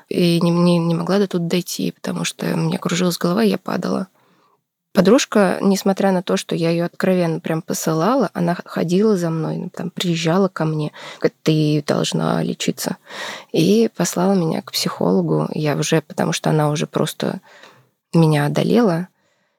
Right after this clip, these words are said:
я пошла к, в, ну, к частному психологу, вот, и там она мне сказала, этот психолог, говорит: «Я тебе не могу помочь, у тебя серьёзный случай, тебе надо ле-, ложиться,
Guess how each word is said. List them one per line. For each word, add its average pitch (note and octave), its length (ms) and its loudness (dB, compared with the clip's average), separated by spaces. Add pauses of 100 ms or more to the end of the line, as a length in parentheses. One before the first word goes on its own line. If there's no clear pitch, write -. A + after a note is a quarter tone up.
(180)
я E3 220 2
пошла F#3 680 0
к, E3 400 -4 (140)
в, - 20 -6
ну, F3 880 0
к - 60 -14
частному E3 580 -2
психологу, G#3+ 720 0 (280)
вот, E3+ 400 -2
и F#3+ 240 2
там A3 280 0
она F3+ 160 2
мне F#3 200 2
сказала, F3+ 380 -2
этот E3+ 220 -4
психолог, G#3+ 440 0
говорит: F3 220 -4
«Я E3 100 2
тебе E3+ 220 -2
не E3 100 2
могу D#3+ 220 2
помочь, F3 560 -2
у - 60 -12
тебя E3+ 120 0
серьёзный F3 440 0
случай, - 360 0
тебе F#3 200 -2
надо F#3 260 0
ле-, E3 160 -2
ложиться, F3+ 580 -2